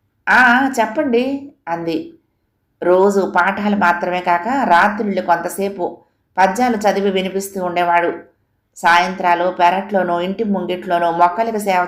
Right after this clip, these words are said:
చేసేవాడు. అదైపోగానే కామేశ్వరరావు నాగభూషణంతో కలిసి దూరంగా ఉన్న దేవాలయానికి నడుచుకుంటూ వెళ్ళి అక్కడో గంట సేపు లోకాభిరామాయణం మాట్లాడుకొని రావటం నిమిషాల్లో గడిచినట్లు గడిచిపోయేది రోజు.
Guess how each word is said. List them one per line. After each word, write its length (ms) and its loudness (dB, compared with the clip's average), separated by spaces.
చేసేవాడు. 560 -2
అదైపోగానే 800 2
కామేశ్వరరావు 920 0
నాగభూషణంతో 800 -2
కలిసి 560 -6
దూరంగా 480 4
ఉన్న 160 0
దేవాలయానికి 760 0
నడుచుకుంటూ 580 0
వెళ్ళి 500 -2
అక్కడో 280 4
గంట 320 2
సేపు 300 -4
లోకాభిరామాయణం 960 0
మాట్లాడుకొని 640 -2
రావటం 520 0
నిమిషాల్లో 500 2
గడిచినట్లు 540 0
గడిచిపోయేది 640 -2
రోజు. 440 -4